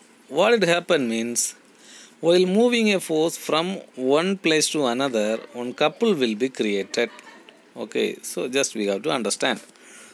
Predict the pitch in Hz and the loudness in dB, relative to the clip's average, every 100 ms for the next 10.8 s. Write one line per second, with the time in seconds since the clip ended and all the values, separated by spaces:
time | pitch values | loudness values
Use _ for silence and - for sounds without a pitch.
0 | _ - 131 131 123 143 - - 175 160 | _ -6 0 0 0 -4 -4 -6 -4 -2
1 | 180 202 - _ _ _ _ 120 127 139 | -4 -6 -12 _ _ _ _ -6 0 0
2 | 143 139 131 143 151 147 143 139 139 147 | -2 -4 -2 -2 -4 -4 -4 -4 -4 -4
3 | 170 147 139 147 180 202 - _ - _ | -4 -4 -2 0 0 -4 -12 _ -20 _
4 | _ _ 123 120 - 147 - 160 147 151 | _ _ -8 -8 -2 -4 -2 -2 0 -2
5 | 117 120 - - - 143 135 139 147 160 | -2 0 0 -6 -8 -6 -4 0 0 -2
6 | 160 139 165 165 147 135 135 165 165 147 | -4 -2 -2 -2 -4 -2 -2 -2 -4 -4
7 | 131 135 156 156 - 170 151 135 131 147 | -4 -4 -6 -6 -12 -10 -4 -4 -2 -2
8 | 143 165 151 107 127 110 - - _ _ | -2 -2 -4 -2 0 0 -4 -20 _ _
9 | - - - - - 165 160 202 247 185 | -20 -20 -20 -20 -6 -2 2 4 4 4
10 | 180 160 160 147 120 131 160 160 | 2 0 -2 -2 -2 -4 -6 -10